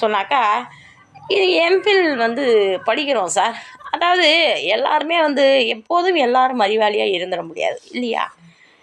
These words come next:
நான் வந்து எம் ஏ படிக்கும் பொழுது, ம், ஒரு இலக்கணம், எழுத்திலக்கணம் வந்து எங்க ஆசிரியர் அசோகன் அவர்கள் தான் நடத்துவாரு.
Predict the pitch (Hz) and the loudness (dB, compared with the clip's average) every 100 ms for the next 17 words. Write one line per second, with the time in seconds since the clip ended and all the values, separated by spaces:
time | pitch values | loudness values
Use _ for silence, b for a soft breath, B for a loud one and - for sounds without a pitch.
0 | b _ 277 320 339 339 370 285 370 427 | b _ -4 -2 -2 0 0 2 0 0
1 | 277 240 226 226 214 254 302 208 277 302 | 0 -2 -4 -2 2 2 2 2 0 -6
2 | _ _ 247 - 277 254 220 180 165 165 | _ _ -20 -8 -4 -2 -2 -4 -8 -14
3 | _ b b b b _ _ - 349 320 | _ b b b b _ _ 0 2 4
4 | 254 240 202 185 190 196 339 349 277 202 | 4 4 2 0 -4 -4 -2 -2 -2 -2
5 | - B B B _ - 262 330 349 302 | -6 B B B _ -4 -2 -2 -4 -2
6 | 208 180 160 - 196 247 370 294 233 185 | 0 -2 -4 -4 -4 -2 0 0 0 0
7 | 208 226 233 196 156 - - 294 247 202 | 0 -2 -4 0 0 0 0 -2 0 -2
8 | 180 190 170 156 196 202 180 180 196 139 | -2 -4 -2 0 0 0 -2 -2 2 2
9 | 143 190 | 2 -2